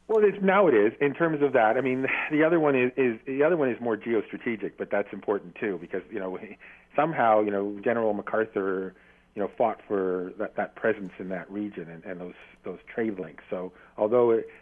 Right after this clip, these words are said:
there's not a lot of popular, it's hard to show the po-, the, uh, the actual economic benefit from the T P P. I think we would feel it pretty quickly if we cede that,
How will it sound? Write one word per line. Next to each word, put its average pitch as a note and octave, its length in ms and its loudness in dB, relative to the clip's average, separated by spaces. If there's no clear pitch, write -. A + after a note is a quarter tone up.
there's G#2+ 120 -2
not A#2+ 140 0
a A#2 40 0
lot A2 120 2
of - 140 -10
popular, C#3 440 -2
it's G#2+ 120 -6
hard D3+ 220 2
to C3 140 -4
show A#2+ 140 2
the A2 120 0
po-, - 260 -12
the, G2+ 320 -4
uh, F2+ 140 -6
the A2 100 0
actual G#2+ 500 -2
economic A2 680 -6
benefit F#2+ 460 -4
from F2 160 -12
the F2 80 -14
T F#2+ 100 -12
P F2+ 200 -14
P. E2+ 360 -12
I G2 140 -12
think G#2+ 320 -10
we G#2 100 -4
would G2 200 -6
feel B2 200 -4
it G#2 120 -6
pretty G2 160 -10
quickly G#2+ 360 -8
if E2+ 140 -14
we F2 100 -12
cede G2+ 240 -10
that, F#2 180 -10